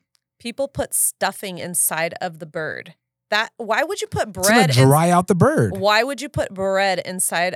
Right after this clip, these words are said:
Speaker 1: of a bird? That's gonna dry it out. You know what I think of whenever I think of a dry turkey? Christmas Vacation, National Lampoon's Christmas Vacation, where he just, like, goes to cut it and it just <laughs>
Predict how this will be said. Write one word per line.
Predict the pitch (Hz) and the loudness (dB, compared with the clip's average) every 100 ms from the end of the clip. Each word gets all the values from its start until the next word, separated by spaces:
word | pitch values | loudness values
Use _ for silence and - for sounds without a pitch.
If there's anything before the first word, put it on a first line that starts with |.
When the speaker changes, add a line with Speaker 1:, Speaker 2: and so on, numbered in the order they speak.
| - | -6
Speaker 1:
of | 180 | -8
a | 175 | -10
bird? | 156 180 170 151 170 | -8 -6 -6 -8 -6
That's | 185 - | -8 -6
gonna | 247 190 | -10 -8
dry | 175 170 165 165 | -8 -4 -2 -2
it | 160 | -4
out. | 156 101 - _ _ _ _ _ _ | -6 -8 -10 _ _ _ _ _ _
You | 262 | -2
know | 311 | 0
what | 311 | 0
I | |
think | 302 240 247 | -4 -8 -4
of | 240 240 | -2 -2
whenever | 214 190 202 | -4 -4 -4
I | 202 | -6
think | 208 | -10
of | 175 | -12
a | |
dry | 165 170 160 175 | -12 -8 -6 -6
turkey? | - 180 175 196 214 226 _ _ _ _ _ _ _ | -8 -12 -12 -16 -16 -16 _ _ _ _ _ _ _
Christmas | _ 208 - 175 - | _ -8 -8 -8 -12
Vacation, | 160 151 156 156 - 147 156 _ | -12 -12 -14 -14 -16 -16 -20 _
National | 175 170 - 175 | -14 -12 -12 -10
Lampoon's | 170 170 - 170 165 | -10 -10 -12 -16 -14
Christmas | - 170 175 - | -16 -16 -16 -16
Vacation, | 156 156 156 156 170 160 | -16 -16 -16 -14 -14 -14
where | 175 | -14
he | |
just, | 170 151 | -14 -12
like, | 147 117 _ _ _ _ | -12 -14 _ _ _ _
goes | 196 196 - | -4 -2 -4
to | - | -10
cut | - 180 175 | -8 -4 -2
it | 180 | -2
and | 170 | -6
it | 170 | -12
just | 165 | -12
<laughs> | - | -14